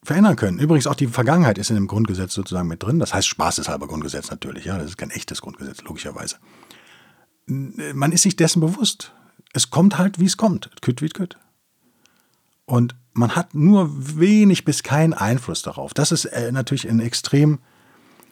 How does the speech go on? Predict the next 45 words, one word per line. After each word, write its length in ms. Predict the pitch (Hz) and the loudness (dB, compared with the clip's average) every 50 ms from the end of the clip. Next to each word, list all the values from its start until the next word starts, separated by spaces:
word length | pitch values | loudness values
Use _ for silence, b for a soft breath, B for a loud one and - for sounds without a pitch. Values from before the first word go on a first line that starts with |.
| b b b b b | b b b b b
stoisches 520 | - - - - 214 233 214 - 120 104 - | -10 -6 0 4 4 6 6 4 2 0 0
Ding 180 | - 139 190 | 2 2 4
und 120 | 180 165 170 | 4 4 2
das 120 | 156 - | 2 2
kann 220 | - 190 208 214 202 | 2 4 4 4 4
schnell 340 | - - 170 170 190 202 | 4 4 4 4 6 6
negativ 720 | 190 180 196 220 196 151 - - 117 117 - - - - _ _ _ _ _ _ _ | 6 6 6 6 4 2 2 0 0 -2 -2 -4 -12 -20 _ _ _ _ _ _ _
assoziiert 500 | - 113 - - 127 127 - 139 139 123 | -4 -2 0 0 0 0 0 0 2 2
werden 120 | 127 123 | 2 2
von 160 | 120 - 120 | 2 2 2
Leuten, 200 | 117 120 127 127 | 2 2 0 0
die 80 | 120 117 | -2 -4
sich 140 | 117 113 104 | -4 -2 -4
mit 140 | 117 107 - | -4 -4 -4
Stoizismus 520 | - - 120 113 - 120 110 120 110 - | -2 -2 -2 -2 -2 -4 -4 -2 -2 -2
jetzt 200 | - 117 - - | -2 -2 0 0
nicht 160 | 127 127 120 | 0 0 0
so 140 | - 131 - | -2 -2 0
auskennen. 480 | - 175 185 - - - - - - B B B B B B B B B B B | 2 2 2 2 -2 -6 -8 -10 -12 B B B B B B B B B B B
Das 180 | - 107 - | -6 -4 -2
kann 180 | - 139 165 196 | 0 4 4 6
ja, 180 | 196 190 196 | 6 6 6
ne, 140 | 196 180 170 | 6 4 4
versteht 340 | - 180 165 - 175 160 - | 2 0 0 2 0 0 0
ihr, 80 | 170 - | -2 -4
es 80 | - - _ _ _ _ _ _ _ _ _ _ _ _ _ _ _ _ | -6 -8 _ _ _ _ _ _ _ _ _ _ _ _ _ _ _ _
kann 140 | - - 170 | 0 2 2
euch 120 | 190 160 123 | 4 4 2
so 60 | 131 | 2
ein 40 | 123 | 0
bisschen 180 | 127 - 123 | 0 0 0
Energie, 280 | 110 123 127 110 90 87 | 2 4 4 2 2 0
Ener-, 760 | 90 95 98 104 - - 98 95 107 117 110 98 92 82 104 | 0 0 0 -2 -2 -6 -8 -4 -2 0 0 0 -2 -4 -6
Energie 320 | 104 101 90 85 82 87 | -6 -6 -4 -6 -6 -4
nehmen 460 | 87 90 98 110 120 120 104 87 80 | -2 0 2 4 4 4 4 2 -2
und 160 | 80 85 82 | -6 -10 -10
sagen, 220 | - - 85 87 87 | -10 -12 -10 -8 -6
"Ach 200 | 95 107 104 98 | -4 -4 -4 -4
ja, 140 | - 87 87 | -4 -4 -4
wenn 100 | 95 92 | -2 -2
ich's 100 | - 120 | -2 0
eh 80 | - 117 | 0 0
nicht 140 | 151 156 | 0 2
ändern 240 | 160 160 156 151 139 | 0 0 0 -2 -2
kann, 280 | - - 131 131 139 | -2 -4 -4 -4 -6